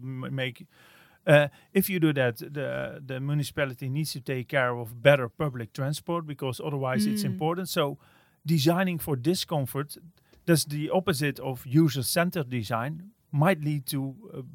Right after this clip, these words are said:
Speaker 1: b-, beautiful things.
Speaker 2: I really
Speaker 1: And,
Speaker 2: like
Speaker 1: and
Speaker 2: that.
Speaker 1: I hate this concept of always user-centered design. Then we brag about design thinking, and
Speaker 2: <laughs>
Speaker 1: it's not about the design thinking. It's not about user-centered design.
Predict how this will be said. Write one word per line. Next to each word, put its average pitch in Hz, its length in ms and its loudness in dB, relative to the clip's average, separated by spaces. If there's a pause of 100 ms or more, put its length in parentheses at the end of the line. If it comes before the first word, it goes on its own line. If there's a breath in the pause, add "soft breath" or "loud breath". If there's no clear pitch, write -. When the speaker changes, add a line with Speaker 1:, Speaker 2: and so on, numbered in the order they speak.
(140)
Speaker 1:
b-, 147 160 -12
beautiful 147 520 2
things. 127 500 -8 (460 soft breath)
Speaker 2:
I 202 40 -4
really 175 280 6
Speaker 1:
And, 180 60 -6
Speaker 2:
like 180 160 -2
Speaker 1:
and 156 140 6
Speaker 2:
that. - 80 -2
Speaker 1:
I 170 200 2
hate 165 240 2
this 139 200 -4
concept 156 440 -4
of 151 180 -10
always 165 420 2
user-centered 143 520 2
design. 143 280 0
Then 151 140 -4
we 139 120 -4
brag 151 420 0
about 139 360 0
design 143 420 2
thinking, 151 640 -2
and 135 280 -4
Speaker 2:
<laughs> - 420 -14
Speaker 1:
it's - 180 2
not 180 160 6
about 151 460 0
the 143 140 -4
design 135 440 0
thinking. 135 220 -4
It's 131 100 -4
not 156 160 0
about 143 360 -2
user-centered 139 640 -4
design. 143 360 0